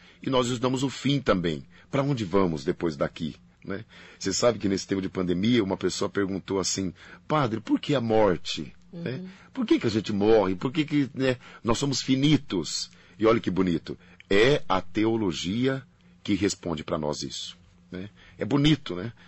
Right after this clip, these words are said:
Speaker 1: Assim, em, é
Speaker 2: Por que que a gente morre, padre?
Speaker 1: Olha, nós temos uma missão neste mundo, todos nós, né? Como a natureza, nós somos finitos e nós temos uma missão pra cumprir. E depois dessa missão cumprida nessa terra, cada um,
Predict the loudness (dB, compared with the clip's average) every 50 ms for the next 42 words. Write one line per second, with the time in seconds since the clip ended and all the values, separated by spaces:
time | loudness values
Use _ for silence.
0 | -20 -14 _ -6 -6 -2 -2 -2 -2 -2 -2 -2 -2 -2 -2 -2 -2 -2 -2 0
1 | 0 2 2 2 0 0 0 0 -2 -2 -2 -2 -4 -4 -6 -8 -8 -10 -10 -10
2 | -10 -10 -10 -12 -14 -16 -16 -16 -16 -16 -16 -18 -20 -20 -18 _ 0 2 2 2
3 | 2 -2 -4 -4 -6 -6 -4 -4 -6 -6 -6 -4 -4 -2 -2 -4 -4 -4 -4 -4
4 | -2 -2 -2 -2 -2 -2 -2 -2 -2 -4 -4 -4 -2 -2 -2 -4 -6 -10 -8 _
5 | -4 -4 -4 -4 -6 -8 -8 -10 -10 -12 -12 -10 -10 -12 -12 -14 -20 -20 -20 -20
6 | -20 -16 _ -2 -2 0 0 -2 -4 -4 -6 -4 0 0 0 0 -2 -4 -6 -8
7 | -8 -10 -10 -10 -10 -10 -10 -12 -12 -6 -6 -4 -4 -2 -4 -4 -6 -8 -14 -12
8 | -12 -12 -12 -14 -16 _ -20 -20 -20 -20 -20 -20 -20 -6 -2 -2 0 0 0 -2
9 | -2 -4 -6 -6 -4 -4 -6 -6 -4 -6 -6 -6 -6 -6 -6 -8 -6 -6 -8 -8
10 | -8 -8 -10 -10 -10 -10 -14 -20 _ _ _ _ -20 -20 -20 -4 _ 0 2 2
11 | 2 0 2 0 0 0 0 -2 -4 -4 -4 -4 -6 -6 -6 -6 -6 -6 -4 -2
12 | -2 -2 -2 -6 -8 -14 -20 _ _ _ _ _ -6 -6 -6 -6 0 2 2 2
13 | 2 -2 -6 -8 -6 -8 -10 -4 -2 -2 -2 0 0 0 2 4 2 2 2 -2
14 | -2